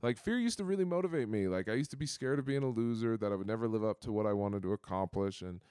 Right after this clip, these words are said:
that I would never go to school, and I would never get good grades, and that I wouldn't, you know, I, I'd be, I'd be thirty years old and, like, you know, feeling like a loser, you know, or something. Now,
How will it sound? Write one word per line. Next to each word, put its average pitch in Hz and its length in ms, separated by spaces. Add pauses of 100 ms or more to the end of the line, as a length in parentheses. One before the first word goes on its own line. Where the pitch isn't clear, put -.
(200)
that 82 80
I - 40
would 87 120
never 101 140
go 101 80
to 98 60
school, 98 540
and 92 80
I 90 60
would 90 80
never 95 160
get 92 180
good 92 160
grades, 92 480
and 85 100
that 76 160
I - 60
wouldn't, 95 320 (400)
you 101 80
know, 104 80
I, 110 260
I'd 117 160
be, 117 260 (200)
I'd 110 180
be 113 120
thirty 131 300
years 123 180
old 117 300
and, 110 160
like, 101 280 (100)
you 120 100
know, 104 140
feeling 110 400
like 104 140
a 98 40
loser, 104 560 (100)
you 113 160
know, 104 140
or 107 160
something. 107 540 (520)
Now, 113 380